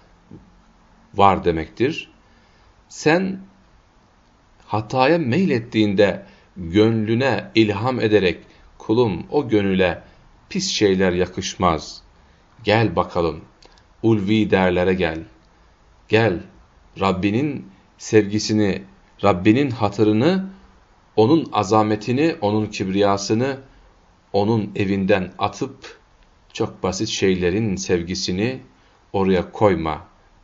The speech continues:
bu yakışmaz." dediğini göreceğiz ve diyeceğiz ki, "Allah'ım, iyi ki de seni fiilimin, sözümün,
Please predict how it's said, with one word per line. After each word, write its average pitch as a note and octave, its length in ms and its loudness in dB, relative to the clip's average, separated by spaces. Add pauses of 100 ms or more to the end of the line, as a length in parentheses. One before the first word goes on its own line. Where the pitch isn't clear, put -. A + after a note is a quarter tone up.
(120)
bu F#2 80 -4
yakışmaz." F#2 840 -2 (260)
dediğini F2 480 0
göreceğiz F2+ 720 2 (340)
ve A2 420 2 (640)
diyeceğiz F#2+ 540 2
ki, A#2 260 -2 (1900)
"Allah'ım, G#2 520 2 (760)
iyi C3+ 180 2
ki A#2 180 -6
de A2 280 0 (1120)
seni A2+ 600 -2 (680)
fiilimin, A2+ 880 0 (240)
sözümün, A2 840 -2